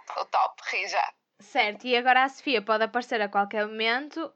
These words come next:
Speaker 2: momento pelo qual eu estou
Speaker 1: Exatamente.
Speaker 2: muito ansiosa e é por isso que hoje é um dia de reencontros, malta. Fica aqui a explicação.
Speaker 1: <laughs>
Speaker 2: Olha, eu quero ir à tua infância, à descoberta do teatro e esses clichês todos,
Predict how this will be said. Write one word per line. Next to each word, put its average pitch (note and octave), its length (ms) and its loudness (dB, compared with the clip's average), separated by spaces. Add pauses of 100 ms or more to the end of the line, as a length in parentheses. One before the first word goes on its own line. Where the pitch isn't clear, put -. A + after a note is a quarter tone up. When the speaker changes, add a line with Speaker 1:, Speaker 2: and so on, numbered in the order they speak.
(100)
Speaker 2:
momento C4+ 480 0
pelo C#4+ 180 -2
qual B3+ 180 2
eu A3 80 0
estou A3 120 0
Speaker 1:
Exatamente. G3+ 80 -2
Speaker 2:
muito C#4 220 -2
ansiosa A#3 680 0
e A#3+ 140 -6
é A#3 80 -2
por A#3+ 140 -8
isso B3 180 -8
que - 80 -6
hoje B3 160 0
é B3+ 60 4
um - 20 0
dia B3+ 220 2
de A3+ 80 -8
reencontros, A3+ 560 -6
malta. F3 320 -8
Fica F#3+ 280 -8
aqui G3+ 180 -8
a F#3 40 -6
explicação. - 680 0
Speaker 1:
<laughs> - 140 -18 (1080)
Speaker 2:
Olha, G#3 500 4
eu D4 160 4
quero F#4+ 320 2
ir F4 100 2
à E4 120 6
tua D#4+ 160 -6
infância, C4+ 640 0
à A#3+ 60 2
descoberta B3 460 -6
do - 100 -18
teatro A3 380 -4
e A#3 60 -4
esses A3+ 200 -6
clichês A3+ 440 -8
todos, G#3 340 -4